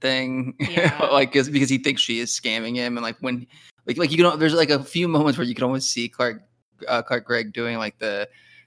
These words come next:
Speaker 1: old John Cusack movie or Anthony Michael Hall moment where, like, the wheels are turning, where he's like,
Speaker 2: Yeah.
Speaker 1: "Wait,
Speaker 2: <laughs>
Speaker 1: why would you wanna like me if you weren't pretending to be <laughs> robbed?" And he's like, <gasps> "Oh." <laughs> Like,
Speaker 2: <laughs>
Speaker 1: whi-, which is, like, especially annoying because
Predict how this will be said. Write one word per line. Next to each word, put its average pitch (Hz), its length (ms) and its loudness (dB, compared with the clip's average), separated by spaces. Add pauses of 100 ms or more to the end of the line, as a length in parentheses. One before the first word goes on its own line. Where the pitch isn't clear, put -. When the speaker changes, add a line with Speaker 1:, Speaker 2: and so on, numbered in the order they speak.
(120)
Speaker 1:
old 113 260 -4
John 110 240 -4
Cusack 117 480 -6
movie 113 440 -6
or 98 240 -8
Anthony 113 240 -8
Michael 110 320 -6
Hall 110 320 -2
moment 107 320 -6
where, 107 100 -8
like, 104 140 -10
the 113 100 -8
wheels 107 340 -8
are 110 80 -10
turning, 104 480 -10
where 101 100 -16
he's 113 140 -14
like, 110 140 -10
Speaker 2:
Yeah. 143 400 -2
Speaker 1:
"Wait, 113 480 -4 (300)
Speaker 2:
<laughs> 339 320 -2
Speaker 1:
why 160 200 0
would 175 180 0
you 185 100 0
wanna 185 220 6
like 190 300 4
me 180 180 4
if 165 140 -2
you 190 140 2
weren't 196 400 4 (260)
pretending 147 500 2
to 139 60 -2
be 135 120 0
<laughs> - 20 -4
robbed?" 175 800 4
And 190 100 4
he's 190 120 4
like, 170 100 4
<gasps> - 20 -4
"Oh." 214 1040 2
<laughs> 190 920 4
Like, 135 260 0 (180)
Speaker 2:
<laughs> 285 400 0
Speaker 1:
whi-, 226 200 -2
which 226 160 0
is, 202 120 0
like, 196 140 4
especially 190 560 2
annoying 156 400 0
because 139 540 2